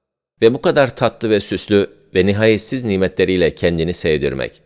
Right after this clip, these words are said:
ve bu kadar mucizeli ve maharetli, hesapsız eserleriyle gizli kemalatını bildirmek, kavilden ve tekellümden daha zahir bir tarzda fiilen isteyen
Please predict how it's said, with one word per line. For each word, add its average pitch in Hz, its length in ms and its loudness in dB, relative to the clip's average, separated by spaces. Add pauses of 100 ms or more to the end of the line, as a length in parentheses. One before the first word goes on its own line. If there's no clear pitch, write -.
(800)
ve 123 100 2
bu 127 80 -10
kadar 131 280 4
mucizeli 110 520 4
ve 101 80 6
maharetli, 92 840 2
hesapsız 104 540 -4
eserleriyle 90 1000 0
gizli 98 300 -4
kemalatını 92 800 -2
bildirmek, 76 560 -2 (840)
kavilden 107 580 4
ve 123 60 -4
tekellümden 101 800 0
daha 92 220 2
zahir 98 460 0
bir 87 120 2
tarzda 85 580 0
fiilen 104 420 0
isteyen 69 460 -2